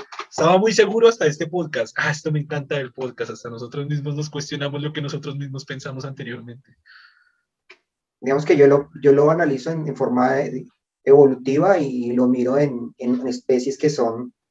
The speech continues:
Speaker 2: más cercanas a nosotros, como para tratar de, de, de sacar al hombre de la parte cultural y verlo en su estado más natural, ¿no? Entonces, la
Speaker 1: Sí,
Speaker 2: única
Speaker 1: es, es buen
Speaker 2: forma de
Speaker 1: ejercicio.
Speaker 2: lograrlo es,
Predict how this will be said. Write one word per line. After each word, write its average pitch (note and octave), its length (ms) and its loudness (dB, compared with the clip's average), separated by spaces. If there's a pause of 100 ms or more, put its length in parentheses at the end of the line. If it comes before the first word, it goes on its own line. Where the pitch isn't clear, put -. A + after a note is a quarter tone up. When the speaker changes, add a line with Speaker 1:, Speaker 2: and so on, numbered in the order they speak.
Speaker 2:
más C#3 180 4
cercanas C#3+ 400 2
a C#3+ 60 -4
nosotros, C#3 420 -2
como C3+ 240 -2
para B2 240 2
tratar B2 380 -2
de, B2 340 0 (360)
de, A#2+ 680 0
de B2 120 0
sacar B2 400 0
al C3 100 2
hombre C#3 260 2
de C#3+ 60 4
la C#3 120 0
parte - 260 -8
cultural C3+ 440 2
y C#3+ 80 0
verlo B2 400 0
en B2+ 80 -6
su C3+ 100 -6
estado A2+ 260 -4
más A#2 120 -4
natural, B2 400 -2
¿no? D3+ 180 -10 (280)
Entonces, A#2 380 -6 (120)
la C3+ 60 0
Speaker 1:
Sí, - 80 2
Speaker 2:
única G3+ 60 4 (120)
Speaker 1:
es, B2+ 60 2
es - 60 0
buen - 140 2
Speaker 2:
forma - 100 2
de B2 60 4
Speaker 1:
ejercicio. C#3 120 4
Speaker 2:
lograrlo B2+ 380 4
es, - 260 -2